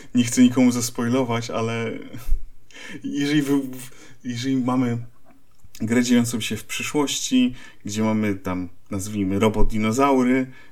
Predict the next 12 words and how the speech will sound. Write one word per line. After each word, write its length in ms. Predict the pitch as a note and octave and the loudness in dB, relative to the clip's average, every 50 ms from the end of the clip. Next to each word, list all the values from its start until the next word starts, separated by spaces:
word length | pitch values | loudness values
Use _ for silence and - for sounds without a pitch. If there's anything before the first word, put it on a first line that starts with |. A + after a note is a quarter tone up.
| - - | -14 -8
e, 200 | G2+ G#2 G2+ G2+ | -6 -4 -4 2
prymitywnych 720 | - B2+ B2 A#2+ A#2 A#2 - C3 B2 A#2+ A#2+ A2+ A2+ - | 4 6 6 6 6 4 2 2 2 2 0 -2 0 0
ludzi 340 | C#3 C3+ B2+ C3 A#2 - B2 | -2 0 0 -2 -2 -2 -2
i 40 | A2+ | -2
najgłupsze, 540 | A#2 A2 A2+ B2 D3+ E3+ D#3+ - - C3 | 0 0 0 0 0 0 0 0 0 0
co 120 | B2+ - C3 | 2 2 2
można 220 | B2+ B2 B2 A#2+ | 2 2 2 0
sobie 220 | A#2+ - B2 A#2 A2 | -2 -2 -2 -2 -2
wymyślić 580 | A2+ A#2 A#2 A#2+ A#2+ A2+ - A2 G#2+ - - - - - - - - - | -2 -2 -2 0 -2 -2 -4 -4 -6 -6 -8 -14 -18 -20 -20 -20 -10 -10
jako 240 | G#2 G#2 - A2 G#2+ | -8 -4 -4 -4 -4
twist 400 | - - C3+ B2 A#2+ - - - | -4 -4 -4 -4 -4 -4 -6 -6
fabularny, 920 | - A2+ G#2 G2+ G#2+ G2+ G2+ G#2+ G#2+ G#2 G#2 G#2 G2+ G2+ G2+ G2 G2+ G2+ | -2 -2 -2 0 0 0 2 2 2 0 -2 -4 -4 -4 -2 -2 -2 -4